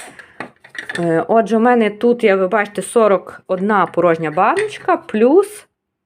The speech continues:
сорок друга ось ця, що я викидаю. Ось такий Project Pen. Це все. Е, дякую, що були зі мною до кінця. Дякую за ваші лайки і коментарі.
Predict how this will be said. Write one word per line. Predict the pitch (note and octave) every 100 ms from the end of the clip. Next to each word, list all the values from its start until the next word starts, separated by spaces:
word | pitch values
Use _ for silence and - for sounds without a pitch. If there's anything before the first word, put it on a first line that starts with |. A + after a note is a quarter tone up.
| _ _
сорок | F#3 F3
друга | E3 F#3+ C#4 D#4 C4+
ось | E3 E3
ця, | - F#3 G#3+ A3+ - -
що | - E3
я | E3+ F3+
викидаю. | F3 - D#3 C3 C3 - - - - - - - - _
Ось | A#3 C4+
такий | - A3+ A#3 A3+
Project | G3 F#3+ F3 -
Pen. | B3 C4+ A4+ A#4 _ _ _ _
Це | -
все. | F#3 - F#3 G3 D#4+ - _ _ _ _ _ _ _ _ -
Е, | F3 E3+ E3+
дякую, | E3 A3+ A3+ A3+ F#3 F3+
що | F3+ G#3+
були | F3 G3+ F#3 E3 E3
зі | E3+
мною | F#3 F3 D#3+
до | D#3
кінця. | D#3+ D#3+ E3 A#3+ E4 C4+
Дякую | G#3+ G3 F3 D#3
за | E3
ваші | F#3 F#3 E3+
лайки | F3+ D#3+ D3+ D#3
і |
коментарі. | D3+ D#3+ D#3 E3 E3+ A#3 A#4